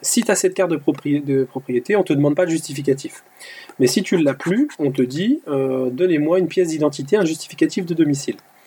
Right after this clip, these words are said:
Est-ce que, à ton avis, cette pièce d'identité, ce justificatif de domicile dans la base de données du Clé Minute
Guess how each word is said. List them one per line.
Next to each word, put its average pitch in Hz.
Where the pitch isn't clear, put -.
Est-ce 147
que, 226
à 139
ton 156
avis, 170
cette 190
pièce 202
d'identité, 190
ce 185
justificatif 175
de 170
domicile 165
dans 143
la 127
base 165
de 165
données 160
du 139
Clé 139
Minute 151